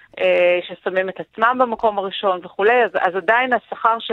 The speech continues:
שמחפשי עבודה מחפשים, אה, מצפים לו, הוא, הוא שכר, אה, יחסית גבוה. אה,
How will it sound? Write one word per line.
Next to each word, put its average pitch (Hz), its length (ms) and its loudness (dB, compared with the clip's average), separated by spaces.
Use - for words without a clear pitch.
שמחפשי - 440 -6
עבודה 190 280 2
מחפשים, 220 500 -4
אה, 196 360 0
מצפים 254 500 0
לו, 220 140 4
הוא, 208 320 -2
הוא 185 80 -8
שכר, 196 360 -2
אה, 190 100 4
יחסית 180 460 -6
גבוה. 160 460 0
אה, 185 60 0